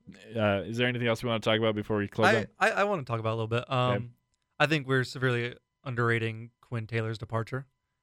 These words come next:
Speaker 1: Yeah.
Speaker 2: Um, I, I liked Quinn.
Speaker 1: I think Justin Bean can fill that role easily.
Speaker 2: I mean, Quinn was, is smart. Like,
Speaker 1: I th-, I think so too.
Speaker 2: I mean, Ju-, Justin plays with,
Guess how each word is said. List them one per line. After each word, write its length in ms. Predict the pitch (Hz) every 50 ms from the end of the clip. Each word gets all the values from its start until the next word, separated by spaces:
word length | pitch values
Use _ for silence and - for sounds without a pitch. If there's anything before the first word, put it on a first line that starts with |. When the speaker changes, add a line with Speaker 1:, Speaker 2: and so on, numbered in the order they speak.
| _ _ _
Speaker 1:
Yeah. 200 | 110 117 135 147 - _
Speaker 2:
Um, 500 | 123 113 110 110 107 104 101 104 101 98 104 _ _ _ _ _ _ _ _
I, 120 | 143 151 170
I 120 | 156 156
liked 260 | 147 147 139 127 -
Quinn. 200 | - - 113 107 101
Speaker 1:
I 140 | 113 143 170
think 200 | 214 214 180 143
Justin 300 | 160 151 - - 139 123
Bean 240 | 127 127 127 120
can 140 | 110 107 101
fill 160 | - 113 107
that 120 | 104 101 95
role 160 | 95 95 87
easily. 380 | 92 92 92 90 85 71 78 - - _ _ _ _ _ _ _ _ _ _ _ _ _ _ _ _ _ _ _ _ _ _ _ _ _
Speaker 2:
I 40 | 165
mean, 300 | 170 175 175 170 170 160 - _ _ _ _ _ _ _ _ _ _ _ _ _ _ _ _ _ -
Quinn 300 | - - 175 202 220 208
was, 100 | 165 147
is 340 | 139 143 147 - 147 131 113
smart. 560 | - - - - - 131 123 120 113 110 113 - _ _ _ _ _
Like, 140 | - 135 127
Speaker 1:
I 60 | 156
th-, 160 | - - 147 165
I 40 | 180
think 180 | - 226 220 -
so 120 | 208 170
too. 240 | 139 - 120 110 98
Speaker 2:
I 60 | 143
mean, 100 | 147 156
Ju-, 200 | 127 185 214 - 147
Justin 360 | 123 175 202 - - 196 170
plays 320 | - - 170 165 160 139
with, 220 | 143 147 135 127